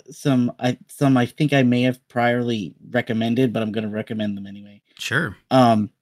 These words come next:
Speaker 1: there is, uh, the, the Italian horror film Demons,
Speaker 2: Mm.
Speaker 1: which is a zombie style movie. It's not necessarily zombies, but they, they, they're, they're zombies in the same way Evil Dead, uh, possessed people are zombies.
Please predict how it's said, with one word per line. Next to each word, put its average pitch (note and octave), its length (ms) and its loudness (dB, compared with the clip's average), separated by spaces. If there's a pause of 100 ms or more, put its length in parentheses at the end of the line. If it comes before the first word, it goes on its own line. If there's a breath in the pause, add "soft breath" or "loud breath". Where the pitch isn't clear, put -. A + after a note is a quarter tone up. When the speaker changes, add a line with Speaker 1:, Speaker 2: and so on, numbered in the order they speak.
(240)
Speaker 1:
there D#3 160 6
is, D#3+ 500 4 (160)
uh, A#2+ 360 0 (520)
the, C#3+ 300 2
the B2 320 0
Italian C#3+ 500 2
horror C3+ 300 2
film B2+ 340 0 (140)
Demons, D#3 760 4 (220)
Speaker 2:
Mm. G#3+ 220 -6
Speaker 1:
which D3+ 180 4
is D3+ 200 6
a C3+ 280 4 (140)
zombie D#3 540 4
style C#3+ 520 4
movie. C3+ 280 4
It's C3 120 -4
not - 160 -2
necessarily C#3 640 0
zombies, B2 640 0
but B2 220 -4
they, B2+ 320 0
they, C#3+ 260 2 (320 loud breath)
they're, E3+ 240 4 (180 loud breath)
they're G3 220 8
zombies F3+ 460 4
in F3+ 100 4
the E3+ 80 4
same E3 260 2
way D#3 140 2
Evil D3 320 0
Dead, C3 480 0 (680)
uh, A#2+ 120 -2
possessed D3 480 2
people A#2+ 340 0
are C3 120 2
zombies. G#2+ 680 -4